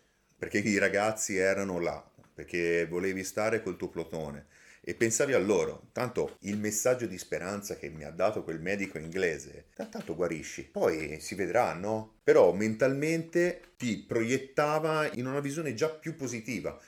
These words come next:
"Ce la posso fare, non è un problema. Ci vorrà del tempo, ma gas in fondo."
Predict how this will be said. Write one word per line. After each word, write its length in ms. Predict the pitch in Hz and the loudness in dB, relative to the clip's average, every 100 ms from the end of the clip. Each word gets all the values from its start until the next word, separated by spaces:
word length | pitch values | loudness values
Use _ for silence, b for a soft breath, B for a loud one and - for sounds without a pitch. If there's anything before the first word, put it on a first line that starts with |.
| B | B
"Ce 140 | 160 | -4
la 60 | 151 | -2
posso 280 | 160 - 147 | -4 -4 -4
fare, 320 | 76 71 85 | -2 -2 -4
non 240 | 120 143 | -4 -4
è 40 | 139 | -4
un 80 | 131 | -2
problema. 520 | - 87 76 69 73 B B - | -4 -2 -4 -6 -12 B B -12
Ci 100 | 120 | -2
vorrà 240 | 127 131 | 2 2
del 240 | 147 160 | 4 0
tempo, 380 | 160 180 135 120 | 2 0 2 2
ma 280 | 98 82 - - | 2 0 -4 -2
gas 300 | 113 117 113 | 0 0 -2
in 140 | 92 | -6
fondo." 480 | - 67 71 71 | -6 -8 -6 -10